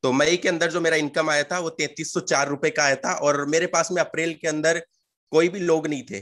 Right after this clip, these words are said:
जो भी दो तीन लोग पहले जिनको मैंने ज्वाइन करवाए थे वो भी छोड़ दिए थे पेंडेमिक की वजह से, तो कोई भी मेरे पास टीम नहीं थी। पूरी टीम मैंने प्रोस्पेक्टिंग करके सोशल मीडिया के जरिए बनाई।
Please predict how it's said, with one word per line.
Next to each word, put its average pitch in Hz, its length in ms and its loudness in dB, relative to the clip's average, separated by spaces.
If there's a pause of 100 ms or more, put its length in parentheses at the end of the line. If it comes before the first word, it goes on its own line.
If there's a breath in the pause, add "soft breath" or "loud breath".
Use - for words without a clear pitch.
(120)
जो 127 220 0
भी 170 160 0
दो 156 180 2
तीन 165 240 -2
लोग 156 240 2
पहले 147 180 2
जिनको 143 280 -2
मैंने 151 180 0
ज्वाइन 139 300 0
करवाए 139 340 -2
थे 147 120 -8
वो 135 140 -4
भी 151 80 -6
छोड़ 135 300 -2
दिए 139 160 -2
थे 139 100 -4
पेंडेमिक 127 540 -2
की 143 80 -4
वजह 123 240 0
से, 135 140 -4 (360 soft breath)
तो 156 60 0
कोई 170 220 2
भी 185 140 -2
मेरे 160 160 2
पास 160 320 0
टीम 156 180 -4
नहीं 151 180 -4
थी। 170 120 -6
पूरी 160 360 -2
टीम 160 280 -2
मैंने 151 320 2 (500 soft breath)
प्रोस्पेक्टिंग 160 640 0
करके 151 280 0
सोशल 156 380 -2
मीडिया 143 280 0
के 143 140 -4
जरिए 123 280 -2
बनाई। 101 340 -2